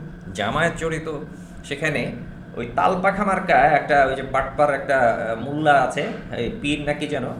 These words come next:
এই যুগে পীর, সেই বাটপার মোল্লার পার্টিও জড়িত এবং আমাদের তথাকথিত বিপ্লবের মহানায়ক এনসিপি, যারা নিজেদেরকে এই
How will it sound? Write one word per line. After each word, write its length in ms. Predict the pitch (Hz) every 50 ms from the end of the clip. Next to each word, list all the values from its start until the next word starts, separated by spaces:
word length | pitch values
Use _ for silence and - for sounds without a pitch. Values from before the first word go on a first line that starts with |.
| - -
এই 240 | - 147 151 156 151
যুগে 240 | 147 160 151 160
পীর, 420 | 156 156 - 156 147 107 - - - - - - - - - - - - -
সেই 360 | - 135 139 131 139 - - - - - - - -
বাটপার 360 | 143 160 - - - 180 180
মোল্লার 460 | 180 180 180 180 180 175 165 - 170 -
পার্টিও 300 | 160 156 151 151 156 151
জড়িত 440 | 151 151 143 - - - - - - - - - - - - - - - - - - - -
এবং 460 | 135 147 147 156 143 120 - - - - - - - - -
আমাদের 460 | 131 139 139 156 147 139 156 156 156 156
তথাকথিত 580 | - 156 - 160 170 165 165 165 165 156 160 160
বিপ্লবের 800 | 151 151 147 147 147 147 143 - - 143 143 139 139 139 135
মহানায়ক 540 | 127 127 127 143 - 131 131 135 135 131 131 131 - -
এনসিপি, 640 | 117 123 127 127 120 - 143 117 120 120 - - - - - - - - - - - - - - - -
যারা 540 | - 117 117 113 107 104 98 92 - - - - - - 101 104
নিজেদেরকে 640 | 104 117 120 123 123 120 120 120 120 120 123 113 117 117 113 - 117 113 110 110
এই 460 | 110 107 104 104 104 104 101 98 90